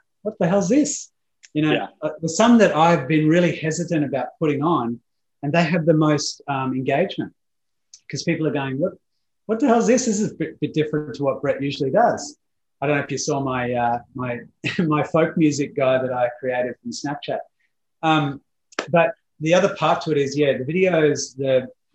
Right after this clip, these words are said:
Speaker 1: doing so much content, the amount of people that reach out to me, the amount of people that engage,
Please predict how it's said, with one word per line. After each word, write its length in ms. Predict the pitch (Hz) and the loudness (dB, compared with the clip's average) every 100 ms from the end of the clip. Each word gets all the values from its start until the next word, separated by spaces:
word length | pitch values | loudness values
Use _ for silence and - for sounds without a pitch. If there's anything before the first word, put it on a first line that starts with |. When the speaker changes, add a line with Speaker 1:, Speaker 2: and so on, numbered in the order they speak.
| 139 | 0
Speaker 1:
doing 300 | 160 170 160 | 4 4 4
so 260 | - 156 151 | 2 2 2
much 340 | 143 131 - - | 0 -4 -10 -6
content, 540 | 135 147 139 120 120 _ _ _ _ _ 135 | -6 -4 -6 -6 -8 _ _ _ _ _ -6
the 100 | 139 | -2
amount 240 | 156 196 | 0 0
of 80 | 220 | 0
people 280 | 180 180 175 | -2 0 0
that 120 | 147 | 0
reach 260 | 139 139 151 | -2 -4 -4
out 160 | 139 - | -4 -4
to 100 | 175 | -4
me, 140 | 175 | -2
the 80 | 135 | -2
amount 260 | 135 160 175 | -2 -2 -2
of 80 | |
people 240 | 165 156 139 | -4 -4 -2
that 100 | 127 | -2
engage, 640 | 120 110 143 135 120 117 | -6 -2 -2 0 -2 -6